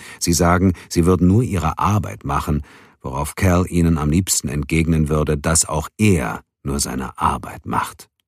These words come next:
Das würde er ihnen gerne sagen, aber es ist verboten, mit den Journalisten zu reden.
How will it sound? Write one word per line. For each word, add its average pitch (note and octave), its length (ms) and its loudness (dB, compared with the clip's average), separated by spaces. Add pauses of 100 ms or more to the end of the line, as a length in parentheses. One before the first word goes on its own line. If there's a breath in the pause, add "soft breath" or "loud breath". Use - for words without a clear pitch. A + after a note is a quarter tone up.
(140)
Das - 240 -6
würde D#2+ 220 -2
er D2 180 -6
ihnen D2+ 300 -2
gerne D2 300 -2
sagen, D#2+ 440 0 (400 loud breath)
aber D#2 300 -4
es D#2 100 -2
ist - 140 -6
verboten, E2+ 580 0
mit C2+ 160 -6
den B1+ 140 -6
Journalisten A#1 640 -4
zu - 140 -4
reden. - 440 -6